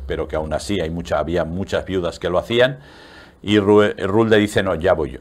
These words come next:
yo voy", ¿no? Y entonces Ruth va allí y lógicamente va detrás de los segadores, eh, detrás de las criadas, eh, que van recogiendo lo que se les ca-, las,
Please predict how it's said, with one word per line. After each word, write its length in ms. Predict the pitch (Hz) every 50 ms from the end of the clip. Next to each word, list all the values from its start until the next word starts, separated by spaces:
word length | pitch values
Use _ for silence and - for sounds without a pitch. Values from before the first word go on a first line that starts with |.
| - -
yo 300 | 73 71 78 92 87 71
voy", 200 | 69 60 - - _ _ _ -
¿no? 200 | 78 80 - - - _ _ _
Y 120 | 78 78 78
entonces 360 | 73 71 82 80 73 78 78
Ruth 260 | 80 80 90 90 90 85 78
va 100 | 98 95
allí 400 | 92 92 101 117 143 190 202 - -
y 120 | - 80 80
lógicamente 640 | 82 85 - 95 76 85 87 87 87 - - 92
va 140 | 87 90 92
detrás 320 | 92 85 - 95 87 80
de 60 | 98 85
los 180 | 82 - -
segadores, 760 | - 95 82 92 95 113 123 123 127 131 143 151 143 - - - - - - - - - - - _ -
eh, 480 | - 95 95 92 95 92 92 90 90 87
detrás 320 | 87 90 90 104 95 92 87
de 80 | 101 95
las 160 | 90 - -
criadas, 720 | - - 92 95 95 98 104 104 110 117 127 139 - - - _ _ _ _
eh, 360 | - 85 87 87 87 82 80 -
que 100 | - 90
van 160 | 85 87 87 87
recogiendo 840 | 95 98 95 - 95 85 - - 110 117 120 117 104 95 87 - - -
lo 340 | 92 95 95 95 95 90 -
que 120 | - 87
se 120 | - - 85
les 180 | 82 78 -
ca-, 240 | - - 107 90 69
las, 480 | 82 85 85 80 78 78 73 - -